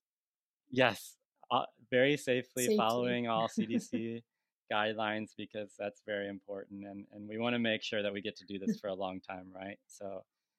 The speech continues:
Speaker 1: that's how we get to do it. So, um,
Speaker 2: Yeah.
Speaker 1: thank you so much for joining us today, Carlene. It's been, it's been great. Um, we wanna make sure to let people know that they can visit naturally yours events dot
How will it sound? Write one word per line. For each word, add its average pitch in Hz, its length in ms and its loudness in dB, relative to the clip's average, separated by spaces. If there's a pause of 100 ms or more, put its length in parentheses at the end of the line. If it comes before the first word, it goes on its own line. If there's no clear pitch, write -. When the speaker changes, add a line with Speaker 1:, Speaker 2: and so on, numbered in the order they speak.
(240)
Speaker 1:
that's 101 200 0
how 101 160 4
we 98 100 -2
get 98 200 -2
to 104 80 -8
do 98 220 -4
it. 92 200 -6
So, 98 400 -8 (540)
um, 95 480 -2 (240)
Speaker 2:
Yeah. 196 420 0 (340)
Speaker 1:
thank 165 220 0
you 156 80 -4
so - 180 0
much 120 240 0
for 110 100 -6
joining 101 300 -2
us 101 160 -6
today, 98 320 -8
Carlene. 101 340 -6
It's 98 220 -10
been, 104 260 -4
it's - 180 -14
been 107 220 -2
great. 101 320 -2 (200)
Um, 101 320 -2 (320)
we 131 80 2
wanna 147 160 6
make 143 220 6
sure 139 320 4 (180)
to 123 260 2
let 120 140 4 (100)
people 120 240 -2
know 113 220 2
that 117 160 0
they 110 100 2
can 110 220 -6
visit 104 400 -4
naturally 113 480 0
yours 107 400 0
events 107 420 -4
dot - 180 2